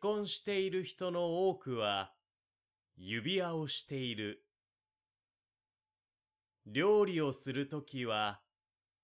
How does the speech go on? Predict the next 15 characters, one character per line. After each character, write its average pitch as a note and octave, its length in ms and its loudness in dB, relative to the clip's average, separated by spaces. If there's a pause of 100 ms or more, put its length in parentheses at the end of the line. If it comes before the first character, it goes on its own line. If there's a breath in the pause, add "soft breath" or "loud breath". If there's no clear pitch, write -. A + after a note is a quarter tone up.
(140)
い C#3 160 -6
つ F3 200 -8
も A#2 180 -2
指 G2 400 -2
輪 D#3+ 160 -4
を C#3 160 -2
外 G#2+ 340 -8
す。 A2+ 340 -8 (2250)
六、 A#2+ 540 -2 (1700)
太 - 280 -4
っ - 180 -14
た C#3+ 140 -2
せ C#3 300 0
い B2 40 -2
で G2 380 0